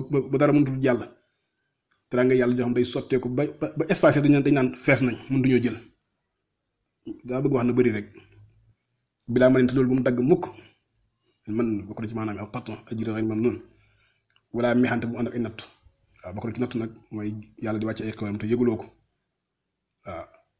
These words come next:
loolu moom ci natt yi la bokk. Waaye Yàlla di wàcce ay xewam nga, nga, nga, nga am shuhudul minna, di gis xewal gi, di ko sante Yàlla, di ko jaamoo,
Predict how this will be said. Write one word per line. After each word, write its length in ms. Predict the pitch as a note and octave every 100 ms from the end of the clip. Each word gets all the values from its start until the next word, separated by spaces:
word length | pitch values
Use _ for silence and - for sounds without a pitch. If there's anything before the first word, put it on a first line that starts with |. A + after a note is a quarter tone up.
| _ _
loolu 140 | G2
moom 100 | G2 G#2
ci 60 |
natt 140 | G#2+ G#2+
yi 40 |
la 60 | G#2+
bokk. 180 | G2 G2 - _ _
Waaye 200 | - G#2 G#2
Yàlla 160 | G#2
di 60 | A2+
wàcce 180 | A#2+ A2
ay 80 |
xewam 180 | A2 G#2
nga, 80 | A2 G#2+
nga, 80 | A2 G#2+
nga, 100 | A#2 B2
nga 100 | A#2+
am 100 | A#2
shuhudul 300 | C3 B2+ B2+
minna, 200 | B2+ G#2+
di 80 | A#2
gis 140 | C#3
xewal 240 | - C3 A#2
gi, 100 | A2 -
di 60 | -
ko 80 | B2+
sante 200 | C3 B2+
Yàlla, 200 | B2+ A#2
di 60 | A#2+
ko 100 | B2
jaamoo, 320 | B2+ B2+ A2